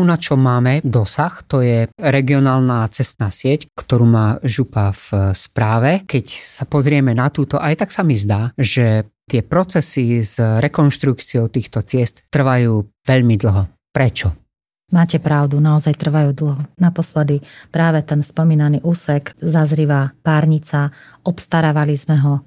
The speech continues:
Speaker 2: takmer dva roky. Čo je až choré, hej, keby sme povedali, keby takto mal fungovať súkromný sektor, tak sa nikam nedostane.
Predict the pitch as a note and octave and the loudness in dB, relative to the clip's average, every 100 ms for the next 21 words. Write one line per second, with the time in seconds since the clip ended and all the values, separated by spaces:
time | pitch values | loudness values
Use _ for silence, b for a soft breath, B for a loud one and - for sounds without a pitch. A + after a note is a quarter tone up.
0 | _ E3 C#3+ D#3 C#3+ C#3 D3 C#3 B2+ - | _ -2 2 2 2 0 0 0 -2 -4
1 | A#2+ - - G3 F3 D#3 D#3 - E3+ D3 | -10 -12 -6 0 0 0 -2 0 0 0
2 | B2 D3+ D3+ D3 C#3+ D#3 D3 D3 D3+ C#3+ | -2 -4 -4 -2 -2 -2 -2 0 0 -2
3 | C#3+ D#3+ - D#3 C#3+ - D#3+ D#3+ C#3+ - | -4 -4 0 0 0 0 2 2 0 -4
4 | - F3+ F3+ F3+ D3+ - E3 - D3+ D3 | -6 -4 2 2 2 -2 -4 -4 -4 -6
5 | - D#3 F3 D#3 D3 C#3 C#3+ - D3 D3 | -4 0 0 2 0 0 -2 -4 -4 -4